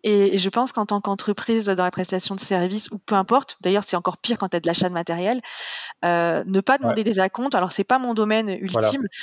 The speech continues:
Speaker 1: mais ça peut vraiment, vraiment mettre à mal la trésorerie de l'entreprise et j'ai vu beaucoup trop d'entreprises se casser les dents parce qu'elles osaient pas demander des acomptes en fait.
Speaker 2: C'est vrai aussi. Non, vraiment, je comprends et il y a des situations où il faut les demander. Moi, je les demande pas pour, en tout cas, les prestations agences. Pour les prestations de conseil, vu que c'est du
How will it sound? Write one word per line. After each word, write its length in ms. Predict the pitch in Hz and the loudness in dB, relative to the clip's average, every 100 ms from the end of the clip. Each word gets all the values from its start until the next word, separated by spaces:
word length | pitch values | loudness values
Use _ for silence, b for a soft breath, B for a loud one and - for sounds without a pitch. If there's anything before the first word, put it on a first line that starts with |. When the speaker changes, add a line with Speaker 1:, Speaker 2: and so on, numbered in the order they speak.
| B 208 | B -2
Speaker 1:
mais 80 | |
ça 160 | 214 214 | 2 2
peut 120 | 220 | 0
vraiment, 500 | 196 214 269 285 285 | 0 2 4 4 2
vraiment 280 | 240 220 226 | 2 2 2
mettre 260 | 208 - 202 | 0 0 0
à 60 | |
mal 360 | 190 202 233 208 | 2 2 2 2
la 120 | 190 | 0
trésorerie 380 | 185 208 196 208 | 0 0 2 2
de 40 | 190 | 0
l'entreprise 720 | 185 - 190 - 233 269 208 - | -2 -4 -6 -2 0 0 -2 -2
et 220 | 202 185 | 0 2
j'ai 140 | 175 | 0
vu 100 | 180 | -2
beaucoup 340 | 170 226 285 247 | 0 0 0 -2
trop 180 | - 220 | 0 2
d'entreprises 420 | 208 214 - 240 | 2 -2 -4 -4
se 80 | 196 - | -6 -2
casser 300 | 214 208 226 | -2 0 0
les 100 | 208 | 2
dents 160 | 202 240 | 2 0
parce 140 | 220 | -2
qu'elles 160 | - 170 | -2 -4
osaient 120 | 165 | -4
pas 100 | 190 | -2
demander 240 | 196 190 180 | -2 -2 -2
des 160 | 180 | -2
acomptes 260 | 165 - 160 | -2 -6 -14
en 80 | 143 | -14
fait. 180 | - - | -16 -12
Speaker 2:
C'est 200 | - 110 | -2 2
vrai 160 | 110 | 4
aussi. 180 | 104 113 | 2 0
Non, 140 | 117 | 2
vraiment, 240 | 123 143 156 | 4 4 2
je 60 | |
comprends 340 | 131 117 131 120 | 0 2 4 4
et 100 | 104 | 0
il 140 | 117 | 0
y 60 | 110 | 2
a 40 | |
des 140 | 110 110 | 2 0
situations 320 | - 113 139 | 0 0 0
où 40 | |
il 60 | 123 | 0
faut 100 | 117 | 2
les 60 | 113 | 2
demander. 280 | 110 117 | 2 2
Moi, 100 | 117 | 0
je 100 | 110 113 | 0 0
les 60 | |
demande 200 | 113 107 | 0 0
pas 100 | 120 | 0
pour, 300 | 117 - 143 | -2 2 4
en 60 | 113 | 4
tout 60 | |
cas, 120 | - 113 | 2 0
les 80 | |
prestations 380 | 110 110 107 117 | 0 -2 -2 0
agences. 280 | 110 120 - | 0 0 -2
Pour 220 | - 131 | 0 2
les 100 | 123 | 2
prestations 380 | 113 127 127 139 | 2 0 0 -2
de 80 | 117 | -2
conseil, 340 | 127 139 131 | -2 2 2
vu 100 | 113 | 0
que 60 | 107 | -4
c'est 100 | 110 | -4
du 220 | 113 | -2